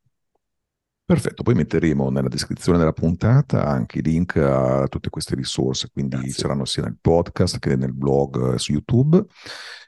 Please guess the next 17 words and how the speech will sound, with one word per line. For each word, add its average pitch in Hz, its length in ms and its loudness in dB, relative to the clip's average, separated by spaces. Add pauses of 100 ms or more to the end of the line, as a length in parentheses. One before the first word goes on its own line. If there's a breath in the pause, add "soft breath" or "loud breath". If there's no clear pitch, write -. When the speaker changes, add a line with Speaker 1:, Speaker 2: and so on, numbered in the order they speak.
(120)
Speaker 1:
E 73 280 4
intanto 69 720 2
grazie - 260 -4
mille 147 160 2
Francesco 151 480 -4
per 71 220 -4
aver 69 580 0
partecipato 82 1080 -2
a 64 80 -4
questa - 220 -10
puntata 71 600 0
e 69 60 2
averci 71 320 -2
illustrato - 600 -4
tutti - 240 -6
questi 69 600 -2
temi. 67 440 -2